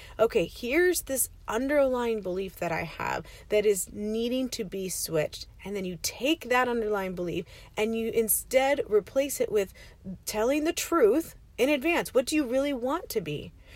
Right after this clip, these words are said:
Do you want to be a starving artist, or can you be a thriving artist? I mean, that's all you have to do is just start telling people, "I'm a thriving artist."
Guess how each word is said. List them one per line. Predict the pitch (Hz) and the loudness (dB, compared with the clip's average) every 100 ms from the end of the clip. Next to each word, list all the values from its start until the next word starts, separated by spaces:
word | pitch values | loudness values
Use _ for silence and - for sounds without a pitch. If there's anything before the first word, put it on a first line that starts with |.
| - | -10
Do | 226 | -2
you | 240 | 2
want | 226 262 | 4 4
to | |
be | 254 | 4
a | 262 | 4
starving | - 220 220 262 262 | 4 4 4 2 2
artist, | 262 302 - | 2 2 2
or | 226 | 0
can | 262 | 0
you | 269 | 0
be | 247 285 | 2 2
a | |
thriving | 269 233 247 330 311 269 | 2 2 6 8 6 4
artist? | 202 156 92 151 - - - - - - | 2 0 -2 -6 -12 -20 -20 -20 -20 -2
I | 240 | 2
mean, | 254 254 240 - - - - | 4 2 0 -6 -18 -10 -8
that's | - | -2
all | 208 | 4
you | 208 | 6
have | 214 | 4
to | 220 | 2
do | 220 349 302 285 - | 2 4 4 2 -4
is | 214 202 | -4 0
just | 240 226 | -2 4
start | 254 247 | 4 6
telling | 262 294 254 | 4 2 2
people, | 233 - 208 - | 0 4 4 4
"I'm | 285 339 | 0 0
a | 170 | -2
thriving | - 180 208 233 254 220 | -4 2 6 6 4 0
artist." | 170 160 - - | 0 -2 -6 -14